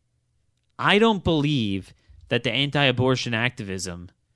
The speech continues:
and most of our movement is coming from a good place. It is all a fundraiser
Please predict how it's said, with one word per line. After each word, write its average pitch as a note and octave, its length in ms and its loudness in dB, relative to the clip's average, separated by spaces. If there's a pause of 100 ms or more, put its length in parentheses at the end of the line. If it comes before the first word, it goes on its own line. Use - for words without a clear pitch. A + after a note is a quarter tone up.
(320)
and A2+ 100 -10
most B2+ 260 0
of A#2 80 -2
our A#2 100 2
movement G#2 360 -4
is G2+ 120 -8
coming G#2+ 260 -6
from G2 140 -10
a G2 60 -6
good F#2 180 -6
place. D#2+ 460 -8 (600)
It A#2 80 -4
is A2+ 140 0
all C#3+ 180 8
a D#3+ 40 0
fundraiser A2+ 800 2